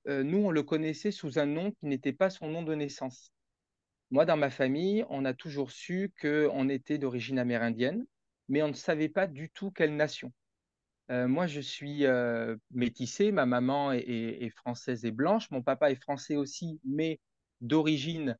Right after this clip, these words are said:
euh, amérindienne, donc il est bronzé. Je suis aussi bronzé que mon papa,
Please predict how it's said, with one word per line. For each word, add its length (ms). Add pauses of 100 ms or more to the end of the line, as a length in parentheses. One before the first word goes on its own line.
(260)
euh, 120
amérindienne, 580
donc 220
il 80
est 40
bronzé. 520 (140)
Je 160
suis 180
aussi 300
bronzé 540 (280)
que 100
mon 160
papa, 480